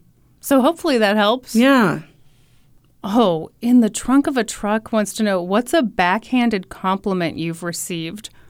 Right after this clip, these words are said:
Speaker 1: Oh, geez. Oh, my gosh. I wish that was a question that we had asked everyone in the Discord,
Speaker 2: Yes.
Speaker 1: because it's one of those things, I bet you people
Speaker 2: I bet.
Speaker 1: have all kinds of great
Speaker 2: Yeah.
Speaker 1: answers to that.
Speaker 2: Yeah.
Speaker 1: Oh, gosh, what have I been told?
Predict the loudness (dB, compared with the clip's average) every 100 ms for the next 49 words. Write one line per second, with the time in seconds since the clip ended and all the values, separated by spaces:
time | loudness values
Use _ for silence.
0 | -20 _ -10 -8 -8 -10 -6 -4 -4 -6
1 | -10 -16 _ -20 _ _ _ _ _ -4
2 | 0 0 0 0 -2 -2 -4 -10 -14 _
3 | _ _ _ -4 2 2 2 0 0 -2
4 | -4 -2 -2 -4 -4 -6 -4 -4 -4 -4
5 | -6 -4 -6 -6 -10 -6 -4 -2 -2 -4
6 | -4 -6 0 2 4 4 2 0 -4 -2
7 | 0 4 6 6 4 2 0 0 0 0
8 | 2 0 0 -4 -4 -2 -2 2 2 2
9 | 2 2 2 -2 0 2 2 -2 -8 -2
10 | 0 -2 -4 -8 -8 -4 -2 -2 -4 -8
11 | -4 -2 -2 -6 -8 -10 -10 -10 -14 _
12 | -10 -8 -6 -10 -20 -20 -18 -12 -12 -10
13 | -8 -6 -6 -8 -6 -8 -8 -12 -12 -10
14 | -14 -16